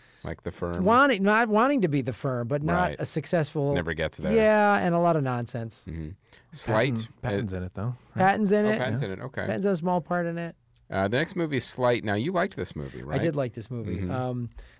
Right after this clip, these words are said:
Speaker 2: this film, uh, I found, you know, it's really, there's a lot of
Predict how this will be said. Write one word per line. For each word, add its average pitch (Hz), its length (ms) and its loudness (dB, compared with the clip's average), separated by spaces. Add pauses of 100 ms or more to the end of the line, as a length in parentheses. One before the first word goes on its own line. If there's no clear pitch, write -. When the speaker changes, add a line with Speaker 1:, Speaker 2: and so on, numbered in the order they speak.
Speaker 2:
this - 240 -4
film, 151 720 -2
uh, 127 480 -8
I 131 120 -4
found, 147 680 -2 (520)
you 143 120 -4
know, 127 240 -6
it's 131 240 -8
really, 147 640 -2 (840)
there's 139 240 -2
a 156 80 2
lot 151 340 -2
of 143 380 -2